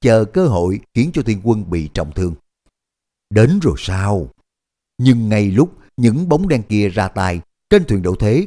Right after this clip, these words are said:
cũng có rất nhiều người bắt đầu cảnh giác. Phương Nguyên đứng ở đầu thuyền, hai tay chắp phía sau, không hề cử động.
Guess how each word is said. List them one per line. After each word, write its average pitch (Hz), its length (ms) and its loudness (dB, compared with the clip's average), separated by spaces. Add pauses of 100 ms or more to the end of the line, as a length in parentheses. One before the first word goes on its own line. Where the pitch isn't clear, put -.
cũng 117 140 0
có 190 140 0
rất - 180 -2
nhiều 110 160 2
người 98 320 0 (180)
bắt - 220 -6
đầu 82 220 -4
cảnh 85 260 -8
giác. 107 260 -4 (580)
Phương 127 240 2
Nguyên 117 320 0 (200)
đứng 185 260 -2
ở - 140 -4
đầu 90 140 0
thuyền, 95 320 0 (220)
hai 113 160 -4
tay 98 380 -4
chắp 147 240 -4
phía 135 140 -2
sau, 90 340 -4 (120)
không 208 280 -2
hề 98 180 -2
cử 87 260 -6
động. 76 240 -6